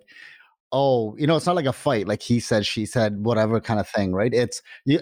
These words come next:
y-, like, everyone has to work together. And, and my most successful projects,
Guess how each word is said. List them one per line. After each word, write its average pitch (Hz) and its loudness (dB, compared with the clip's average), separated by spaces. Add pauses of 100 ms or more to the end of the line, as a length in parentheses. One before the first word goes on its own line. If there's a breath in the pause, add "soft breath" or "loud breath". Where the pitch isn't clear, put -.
(100)
y-, 160 2
like, 131 -6
everyone 165 2
has 127 0
to 127 0
work 117 0
together. 104 2
And, 104 0
and 123 -2
my 147 4
most 135 2
successful 117 0
projects, 113 0